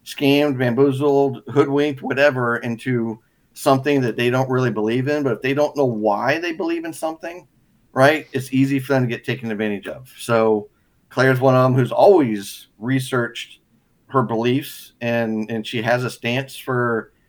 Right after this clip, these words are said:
you know, why she believes something. And, and I love to hear that, right? Because to me, that's my child evolving right in front of my eyes into an adult. And I, I truly enjoy the conversation. So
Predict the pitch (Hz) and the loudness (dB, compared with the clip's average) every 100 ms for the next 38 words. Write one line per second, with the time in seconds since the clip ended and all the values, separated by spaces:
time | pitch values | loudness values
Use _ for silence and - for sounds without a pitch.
0 | _ _ _ 120 107 101 104 104 123 127 | _ _ _ 0 0 0 0 0 -2 -4
1 | 151 147 151 151 156 151 165 165 160 147 | -4 -2 -2 -2 -2 -2 -2 -4 -2 0
2 | 135 135 131 135 143 160 - 143 147 170 | 0 0 2 4 4 2 -2 -6 -4 -2
3 | 123 87 85 101 113 127 127 127 - 131 | 0 -2 -2 -4 -2 -4 0 -2 -2 -2
4 | 127 147 147 123 120 - - - _ _ | 0 0 -2 4 4 2 -6 -20 _ _
5 | _ - 131 127 127 131 131 131 131 120 | _ -2 0 0 2 6 6 6 4 0
6 | - 127 123 131 135 123 120 113 123 113 | -6 0 4 4 4 2 0 -4 -4 -2
7 | 110 117 107 110 104 110 101 98 98 - | 0 0 0 -6 -6 -6 -4 -4 -4 -6
8 | - 135 247 214 135 131 240 196 143 143 | -4 -2 -2 -4 -8 -6 -4 -2 0 2
9 | 135 131 123 98 - 123 - 82 - - | 2 0 -4 -4 -8 -10 -12 -20 -14 -10
10 | - | -10